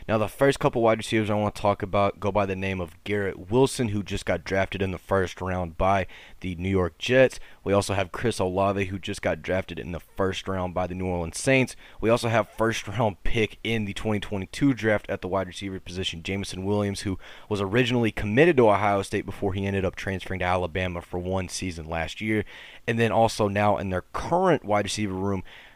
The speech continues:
Ohio State currently has Jackson Smith and Jigba, who was a top one hundred recruit in the class of twenty twenty-one. They also have, uh, sophomore Marvin Harrison Junior, who is the son of Hall of Fame wide receiver Marvin Harrison,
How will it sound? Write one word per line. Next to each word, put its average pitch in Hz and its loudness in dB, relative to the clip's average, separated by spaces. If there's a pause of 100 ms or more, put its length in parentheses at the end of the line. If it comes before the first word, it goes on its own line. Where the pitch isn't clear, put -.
(220)
Ohio 104 6
State 104 0
currently 101 -2
has 98 0 (240)
Jackson 104 0
Smith 104 -4
and 90 -8
Jigba, 98 0
who 98 -4
was 98 -2
a 87 -4
top 101 0
one 95 -4
hundred 95 -4
recruit 98 -4
in 80 -8
the 92 -4
class 92 -2
of 87 -8
twenty 98 -4
twenty-one. 95 -2 (320)
They 104 0
also 104 2
have, 95 0 (240)
uh, 95 0
sophomore 95 0
Marvin 95 0
Harrison 95 -2
Junior, 104 -2 (220)
who 110 0
is 95 0
the 85 -4
son 101 -2
of 80 -8
Hall 98 2
of 95 -2
Fame 101 -2
wide 92 2
receiver 90 -4
Marvin 87 0
Harrison, 120 2